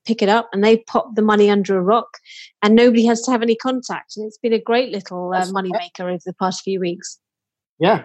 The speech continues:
Speaker 2: absolutely. If I had more stuff, I would do the same, but I've already been downsizing for a while, getting ready for the move.
Speaker 1: And you've talked about that in the past because you have already downsized. You know, you, you talked about house hacking and,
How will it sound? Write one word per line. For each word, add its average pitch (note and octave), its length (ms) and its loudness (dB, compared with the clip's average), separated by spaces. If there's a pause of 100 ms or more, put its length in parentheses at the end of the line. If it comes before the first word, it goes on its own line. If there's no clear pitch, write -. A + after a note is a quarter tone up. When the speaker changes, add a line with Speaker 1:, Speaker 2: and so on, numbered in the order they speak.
Speaker 2:
absolutely. E3+ 560 4
If D#3+ 140 0
I G#3 80 4
had F#3 180 4
more F#3+ 140 4
stuff, F#3 320 2
I E3 100 4
would D#3+ 140 4
do D#3+ 140 4
the D#3 100 0
same, D#3+ 280 -2
but E3 140 0
I've B3 120 2
already A3+ 200 6
been E3+ 160 0
downsizing D3+ 600 -2
for C#3+ 100 -2
a C3 60 0
while, C#3 260 2
getting C#3 160 -6
ready C#3 200 -2
for C3 120 -10
the A#2+ 100 -8
move. C3 220 -6 (320)
Speaker 1:
And C4 140 6
you've C4+ 140 2
talked E4 300 2
about B3 220 2
that G3+ 160 4
in G#3+ 80 4
the A3 200 2
past G3 280 2
because A3 320 -2
you A#3+ 140 4
have A3+ 220 2 (180)
already A#3 520 4
downsized. G3+ 800 -4
You G#3 120 -4
know, G3 60 -2 (120)
you, F#3 120 -10
you G3+ 140 -6
talked - 380 -4
about G3 180 0
house G3+ 300 0
hacking F#3 600 -6
and, F3 180 -8